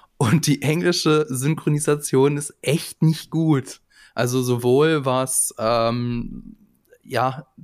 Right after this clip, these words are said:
was das betrifft, was gesagt wird, als auch so die Auswahl der Sprecherinnen und Sprecher, die fand ich nicht überzeugend. Und dann bin ich dann irgendwann dazu übergegangen, es auf Deutsch zu gucken, was ich normalerweise nie mache. Und das fand ich dann, da hatte ich dann einen besseren Zugang zu der Serie. Ähm,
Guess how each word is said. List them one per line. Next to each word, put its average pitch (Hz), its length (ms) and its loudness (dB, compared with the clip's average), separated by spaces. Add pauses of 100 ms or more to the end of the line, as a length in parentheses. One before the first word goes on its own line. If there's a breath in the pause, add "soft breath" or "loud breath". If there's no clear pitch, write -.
was - 460 -4
das 123 160 -6
betrifft, - 420 -4
was 135 220 -2
gesagt 151 420 0
wird, 143 180 -2
als 127 160 -2
auch 127 160 -2
so 127 120 -2
die - 120 -4
Auswahl 120 380 0
der 107 140 0
Sprecherinnen 120 600 -4
und 107 160 -6
Sprecher, 123 520 -6 (580 soft breath)
die 117 60 -4
fand 120 240 -4
ich 117 80 -8
nicht 123 160 -4
überzeugend. 117 520 -2
Und 117 40 -6
dann 113 120 -2
bin 123 100 -2
ich 123 120 -6
dann 113 140 0
irgendwann 127 380 0
dazu 117 220 -2
übergegangen, 117 440 -4
es 120 80 -8
auf - 160 -14
Deutsch 127 300 0
zu 127 80 -12
gucken, 123 240 -6
was 113 160 -2
ich 113 100 -10
normalerweise 117 540 -4
nie 120 160 -4
mache. 127 320 -4 (400 soft breath)
Und 117 120 -4
das 120 120 -4
fand 123 260 -4
ich 127 140 -8
dann, 117 200 -2
da 113 220 0
hatte 127 160 -4
ich - 60 -14
dann 123 120 0
einen 120 200 -4 (120)
besseren 123 440 -2
Zugang 117 360 -6
zu - 120 -10
der 107 100 0
Serie. 104 540 -6 (640 soft breath)
Ähm, 117 600 0